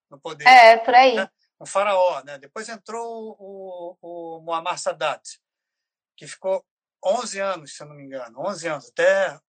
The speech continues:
Speaker 1: oitenta e um. Depois a gente teve o Mubarak, esse sim, o faraózão ficou trinta anos, né? Assim,
Speaker 2: Trintão, é.
Speaker 1: É.
Speaker 2: Isso aí.
Speaker 1: E aí a gente teve o Morsi, que, assim, foi um, um desvio de, de rota aí, depois da revolução que derrubou o, o Mubarak,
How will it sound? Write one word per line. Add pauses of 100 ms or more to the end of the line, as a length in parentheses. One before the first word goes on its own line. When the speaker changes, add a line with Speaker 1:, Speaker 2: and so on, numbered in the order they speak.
Speaker 1:
oitenta
e
um. (960)
Depois
a
gente
teve
o
Mubarak,
esse
sim,
o
faraózão
ficou (140)
trinta
anos,
né?
Assim,
Speaker 2:
Trintão,
é.
Speaker 1:
É.
Speaker 2:
Isso
aí.
Speaker 1:
E
aí
a
gente
teve
o
Morsi,
que, (400)
assim,
foi
um, (120)
um
desvio
de,
de
rota
aí,
depois
da
revolução
que
derrubou
o,
o
Mubarak,